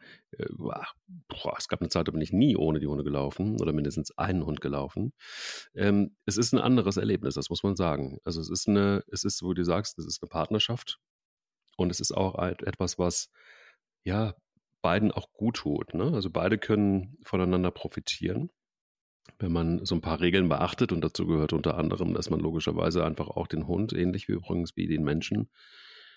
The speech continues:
dahin führt zum Laufen. Denn grundsätzlich ist es so, dass kein Hund dazu geboren ist, äh, am Stück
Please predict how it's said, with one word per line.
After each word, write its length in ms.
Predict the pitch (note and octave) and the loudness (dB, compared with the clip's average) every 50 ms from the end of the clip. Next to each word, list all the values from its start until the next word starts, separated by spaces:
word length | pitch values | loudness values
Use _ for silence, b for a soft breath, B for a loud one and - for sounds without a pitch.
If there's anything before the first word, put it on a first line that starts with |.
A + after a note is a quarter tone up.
| B B - | B B -2
dahin 280 | F2 F2+ A#2 D3 F3 | -2 2 4 2 2
führt 340 | F3 - - - E2 - - | 2 0 -2 -2 -2 -2 -4
zum 260 | - - - D2+ D2+ | -8 -6 -6 -4 -4
Laufen. 540 | C#2+ C#2 B1+ - - - - A#1+ B1+ C#2 - _ - | -4 -4 -4 -6 -4 -4 -6 -6 -6 -10 -8 _ -2
Denn 220 | D#2 D2+ D2+ - | -2 0 -2 -2
grundsätzlich 640 | - - - F#2+ F#2+ - G2 - - G2 F#2 - | -6 -2 -2 0 0 0 -2 -2 -2 -4 -2 -2
ist 140 | G2 F#2+ - | -2 -4 -2
es 100 | F#2 - | -2 0
so, 180 | - G2 F#2+ F2+ | 2 2 2 2
dass 180 | F2 F2 - | 2 -2 -4
kein 260 | - - F2+ F2 F2+ D#2+ | -2 -2 0 0 2 2
Hund 340 | F#2 F#2+ G2 - - - _ b b b b b b b b b | 0 0 0 -2 -6 -10 _ b b b b b b b b b
dazu 220 | - F2+ - - D#2+ | -4 -2 -2 0 0
geboren 520 | E2 E2+ D2+ D#2+ E2+ E2+ F#2+ G2+ G2+ G2+ | 0 0 2 4 4 4 6 4 4 2
ist, 340 | G2 F#2+ F#2 - - - - | 2 2 2 2 0 0 0
äh, 320 | - F2 E2+ F2 F2 F2 F2+ E2+ E2 E2 E2 | 2 2 2 2 2 0 -2 -4 -6 -6 -2
am 200 | - F2 E2+ E2+ | -2 -2 -2 -2
Stück 400 | - - G2+ G2+ - - - | -2 -6 -6 -6 -6 -10 -16